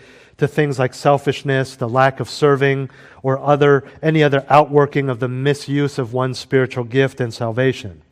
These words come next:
And as the people of God, what does a visitor or unbeliever think when they enter our church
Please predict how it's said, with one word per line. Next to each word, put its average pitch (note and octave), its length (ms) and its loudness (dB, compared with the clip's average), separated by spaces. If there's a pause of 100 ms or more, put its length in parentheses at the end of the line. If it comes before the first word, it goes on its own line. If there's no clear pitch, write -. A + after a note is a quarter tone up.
(1400)
And C3+ 100 -2
as C#3+ 140 4
the C3 80 -4
people E3 380 2
of B2+ 100 0
God, C#3+ 480 4 (540)
what F3+ 180 4
does E3+ 220 4
a D3+ 60 4
visitor E3 460 4
or D3+ 140 4
unbeliever D#3 540 2
think E3+ 540 -2 (1400)
when C#3 140 -2
they C#3+ 140 6
enter F3 240 2
our C#3+ 80 4
church D#3 720 2